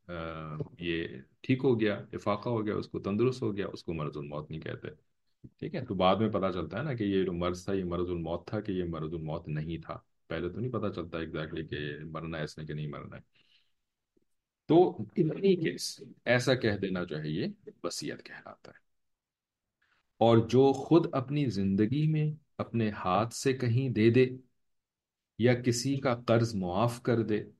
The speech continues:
तो उसका हुक्म ये है कि तंदुरुस्ती में हर तरह से दुरुस्त है। ठीक है, ये क्या कहलाता है? हदिया दे दिया आपने किसी को,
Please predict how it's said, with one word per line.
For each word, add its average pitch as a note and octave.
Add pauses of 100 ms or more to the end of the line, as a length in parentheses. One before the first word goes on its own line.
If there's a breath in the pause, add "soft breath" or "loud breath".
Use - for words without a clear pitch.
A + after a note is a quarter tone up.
(720)
तो A2+
उसका -
हुक्म A2+
ये F2+
है D2+ (260)
कि A#2+
तंदुरुस्ती G#2+
में B2
हर -
तरह F#2
से G#2
दुरुस्त A2+
है। A#2 (920)
ठीक C#3
है, D3+ (1040)
ये A2+
क्या C3
कहलाता A2+
है? - (760)
हदिया A2+
दे C#2+
दिया C2
आपने -
किसी -
को, -